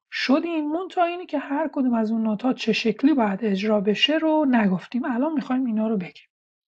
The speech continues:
کشش نوت گرد و نوت سفید و نحوهٔ دمیدن در هر یک از اونا. ببینید،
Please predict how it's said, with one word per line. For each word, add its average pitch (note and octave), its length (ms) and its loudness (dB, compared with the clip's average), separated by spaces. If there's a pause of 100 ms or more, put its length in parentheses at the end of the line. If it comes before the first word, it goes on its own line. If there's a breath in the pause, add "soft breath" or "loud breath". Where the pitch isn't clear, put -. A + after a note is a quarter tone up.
(220)
کشش D4 400 2
نوت C4+ 320 -2
گرد D#4 380 2
و F4 120 0
نوت E4 260 -2
سفید G3+ 540 -2 (100)
و A3 140 4
نحوهٔ G#3+ 380 2
دمیدن G#3+ 600 2 (360)
در A3 120 6
هر G#3 260 2
یک A3+ 180 0
از G3 160 -2
اونا. A#3+ 240 -4 (460)
ببینید، F4+ 320 -2